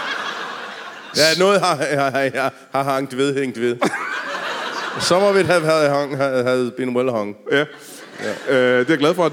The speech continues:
Speaker 2: noget af det har hængt fast.
Speaker 1: Ja.
Speaker 2: Øh, fordi, jeg ved ikke, men er det noget, du har skulle brug, har, haft brug for sidenhen, nu hvor du er blevet inseminator?
Speaker 1: Øh, n-, nej, altså, jeg, jeg,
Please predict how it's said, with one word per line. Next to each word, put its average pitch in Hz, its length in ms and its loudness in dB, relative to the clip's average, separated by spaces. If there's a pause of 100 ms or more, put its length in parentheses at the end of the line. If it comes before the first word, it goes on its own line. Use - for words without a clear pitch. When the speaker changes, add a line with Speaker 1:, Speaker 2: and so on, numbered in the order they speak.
(100)
Speaker 2:
noget 151 160 4
af 143 60 4
det 139 100 4
har 131 40 2
hængt 117 220 0
fast. 123 420 0
Speaker 1:
Ja. 123 440 4
Speaker 2:
Øh, 113 80 2
fordi, 120 500 2
jeg 131 80 2
ved 143 80 2
ikke, 139 140 -2
men 135 120 0
er 131 60 2
det 135 100 0
noget, 196 120 4
du 196 100 2
har 160 60 2
skulle 139 280 -2
brug, - 480 -2 (140)
har, 120 160 -4 (120)
haft 123 200 -4
brug 214 220 2
for 107 220 0
sidenhen, 165 440 -2
nu 117 120 0
hvor 127 80 0
du 123 80 2
er 110 60 4
blevet 98 280 2 (800)
inseminator? 110 800 0 (300)
Speaker 1:
Øh, 151 760 4
n-, 113 260 -6
nej, 120 400 -2
altså, 139 200 0
jeg, 127 240 2
jeg, 120 140 0